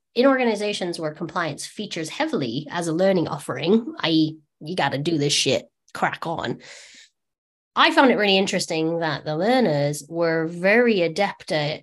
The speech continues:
not conflating compliance with learning. So compliance was, like, in this little separate box that was like, "This is stuff we've gotta do." They had,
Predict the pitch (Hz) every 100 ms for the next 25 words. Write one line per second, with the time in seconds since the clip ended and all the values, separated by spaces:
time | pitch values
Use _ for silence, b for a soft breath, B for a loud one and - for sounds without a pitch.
0 | - 180 185 190 - - 180 147 175 175
1 | 135 139 139 143 - 185 156 151 135 -
2 | - 160 220 190 - - _ _ _ -
3 | 196 - - 214 - 320 339 277 240 220
4 | 226 220 190 175 302 320 - 277 - -
5 | - 151 - - - - 185 175 156 147
6 | 214 226 233 - 202 - 160 151 156 160
7 | 151 220 - 285 285